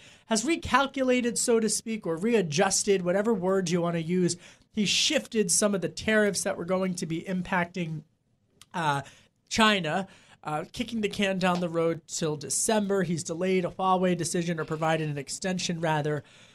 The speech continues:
And it comes amid the chatter about whether or not there will be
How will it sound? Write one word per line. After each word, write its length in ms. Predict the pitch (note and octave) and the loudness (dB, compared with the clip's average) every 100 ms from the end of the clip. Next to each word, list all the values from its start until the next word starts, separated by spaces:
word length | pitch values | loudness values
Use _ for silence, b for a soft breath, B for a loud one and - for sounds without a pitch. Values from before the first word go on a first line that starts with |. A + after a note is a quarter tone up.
| b _ | b _
And 100 | C4 | -2
it 100 | C4 | -2
comes 440 | - - E4 E4 B3+ | 0 4 6 4 2
amid 300 | A#3+ A3 G3 | 2 2 0
the 60 | |
chatter 520 | - - A#3 G#3+ G#3 G3 | -2 0 2 2 2 2
about 320 | F3 F3 F#3 | 4 2 2
whether 280 | G#3 G#3 G#3+ | 2 4 2
or 120 | F3+ | 4
not 320 | F3 E3 E3+ | 4 2 2
there 240 | D#3 D#3+ | 0 2
will 160 | D#3 E3 | 2 -2
be 420 | D3+ D3+ C#3+ F3+ | -2 -2 -2 -4